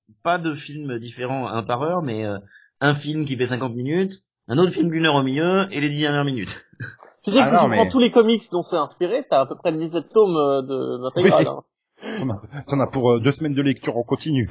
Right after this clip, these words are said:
Speaker 2: <laughs> C'est ça, quoi. T'as tous les War Planet, les War Hulk. <laughs> C'est abusé.
Speaker 3: Oui, donc, ben voilà, c'est, c'est Thor
Speaker 2: Et
Speaker 3: en
Speaker 2: par
Speaker 3: balade.
Speaker 2: contre, c'est super bien condensé, c'est super bien raconté, finalement.
Speaker 3: Bah, oh, c'est super bien condensé, c'est dommage de gâcher Planète Hulk, quoi.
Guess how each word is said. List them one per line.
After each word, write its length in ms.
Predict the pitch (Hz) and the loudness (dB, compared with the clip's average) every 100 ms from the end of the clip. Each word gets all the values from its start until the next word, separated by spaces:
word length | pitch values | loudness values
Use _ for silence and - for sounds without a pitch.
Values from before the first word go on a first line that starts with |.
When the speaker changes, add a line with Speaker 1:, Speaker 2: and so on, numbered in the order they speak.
| - | -6
Speaker 2:
<laughs> 80 | - | -4
C'est 160 | 262 | 0
ça, 240 | - 254 208 | 4 4 6
quoi. 140 | 185 | 4
T'as 240 | - 185 | 4 0
tous 240 | - - 254 | 0 -4 2
les 100 | 226 | 4
War 260 | 214 202 - | 6 4 4
Planet, 440 | 196 202 214 - | 0 2 -4 -4
les 80 | 190 | -2
War 280 | 180 170 - | 2 2 2
Hulk. 340 | 208 196 - - | -4 -4 -8 -14
<laughs> 1000 | - - - _ _ _ _ _ _ - | -12 -12 -14 _ _ _ _ _ _ -12
C'est 120 | - | -8
abusé. 420 | 165 208 196 - _ _ _ _ 127 | -8 -2 -2 -4 _ _ _ _ -2
Speaker 3:
Oui, 240 | 143 123 | 0 0
donc, 240 | 110 110 98 | -2 -6 -6
ben 200 | 92 101 | -6 -4
voilà, 280 | 101 95 110 | -2 -2 -4
c'est, 360 | - 95 90 87 | -4 -4 -4 -6
c'est 200 | - 95 | -8 -2
Thor 140 | 120 | 0
Speaker 2:
Et 20 | 98 | 2
Speaker 3:
en 40 | |
Speaker 2:
par 80 | 98 | 0
Speaker 3:
balade. 160 | 101 104 | 0 -2
Speaker 2:
contre, 40 | - | -4
c'est 80 | |
super 420 | - - 226 202 147 | -14 -12 -2 -2 0
bien 140 | 160 | -4
condensé, 560 | 165 151 131 - 190 - | -6 -6 -6 -4 -6 -6
c'est 140 | 110 | -12
super 320 | - 135 127 | -16 -10 -10
bien 100 | 131 | -8
raconté, 380 | 123 - 127 127 110 | -12 -12 -14 -18 -20
finalement. 140 | 117 107 | -12 -4
Speaker 3:
Bah, 220 | 110 110 123 | -2 0 -2
oh, 140 | 123 - | -4 -8
c'est 80 | 95 | -20
super 360 | - _ 110 110 | -20 _ -2 0
bien 120 | 107 | 0
condensé, 360 | 107 101 160 | 0 -2 -4
c'est 120 | - 107 | -6 -4
dommage 300 | 110 135 113 | 0 0 0
de 60 | |
gâcher 320 | 98 98 - 113 | -2 -4 -4 -4
Planète 300 | 92 92 - | -4 -4 -4
Hulk, 200 | 151 113 85 | -4 -4 -8
quoi. 560 | 95 90 87 80 78 | -8 -6 -6 -10 -14